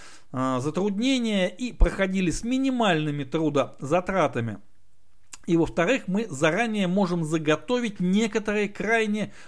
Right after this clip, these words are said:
полезные в будущем инструменты, потому что, не будем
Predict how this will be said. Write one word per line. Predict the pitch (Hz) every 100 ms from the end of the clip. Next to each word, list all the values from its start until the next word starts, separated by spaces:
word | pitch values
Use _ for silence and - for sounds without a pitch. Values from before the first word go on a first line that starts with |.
| -
полезные | 262 226 214 214 185 202 185
в | 143
будущем | 127 185 180 196 - 175
инструменты, | 170 - 202 233 165 127
потому | 120 - 123 151 254
что, | - 135
не | 147
будем | 165 185 143 120